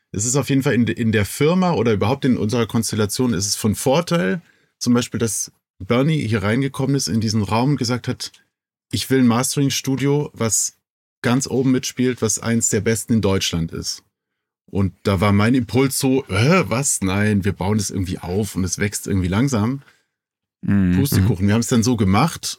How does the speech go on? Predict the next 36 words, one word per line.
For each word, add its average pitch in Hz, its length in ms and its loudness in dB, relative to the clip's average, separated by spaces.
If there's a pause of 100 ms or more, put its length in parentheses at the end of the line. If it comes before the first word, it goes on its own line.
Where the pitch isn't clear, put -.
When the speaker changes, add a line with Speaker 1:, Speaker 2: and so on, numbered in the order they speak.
Speaker 1:
und 110 140 0
es 107 140 -2
hat 131 160 -4
geklappt - 380 -4
und 92 100 0
ich 98 100 -2
hätte 131 240 -2
zum 127 140 -2
Beispiel 113 280 -2
das 104 180 -4
nie, 135 320 2 (720)
äh, 110 240 0
also 107 200 -2
ich 131 140 -2
hätte 147 220 0
diese 160 440 0
Art 131 240 -2
von, 135 440 -2 (760)
äh, 120 220 0
von 117 220 0
Baustelle 120 460 0
nicht 170 320 2
so 160 180 0
angegriffen, 151 760 0
wie 131 100 0
du 147 240 0
sie 135 240 -2
initiiert 117 800 -2
hast 104 320 -2
und 104 160 -2
ich 92 120 -6
bin 123 100 2
jetzt 120 120 -2
total 156 360 0
froh 147 260 -2
drüber. 113 460 -2